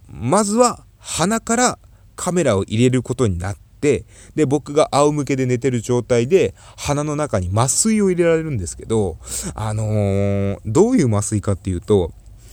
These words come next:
あの、駄菓子コーナーにある、こう、白くて薄いせんべいに、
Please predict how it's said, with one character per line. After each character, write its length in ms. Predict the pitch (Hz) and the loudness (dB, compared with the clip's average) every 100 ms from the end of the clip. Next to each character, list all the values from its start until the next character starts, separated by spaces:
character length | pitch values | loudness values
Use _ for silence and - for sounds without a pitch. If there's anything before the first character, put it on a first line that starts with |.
| - - - - | -20 -18 -20 -12
あ 100 | 85 | -6
の、 120 | 92 95 | -4 -2
駄 160 | 143 190 | 0 2
菓 140 | 247 | 2
子 540 | - - 254 262 262 | 2 0 2 2 2
コ 260 | 233 - 254 | 0 2 2
ー 20 | |
ナ 180 | 175 104 | 4 2
ー 20 | |
に 160 | 92 98 | 2 0
あ 80 | 98 | 0
る、 300 | 92 92 80 | 0 -2 -4
こ 160 | - 92 | -6 -2
う、 40 | |
白 360 | - - 226 233 | 2 2 2 0
く 140 | 165 | 0
て 200 | - 107 - | -2 -4 -2
薄 540 | 151 - - 202 214 | -2 0 0 -2 0
い 80 | 214 | 2
せ 240 | - 233 | 4 4
ん 240 | 226 196 127 | 2 -2 2
べ 480 | 117 104 98 92 | 4 4 2 0
い 20 | 90 | -2
に、 340 | 151 180 98 | -4 -4 -6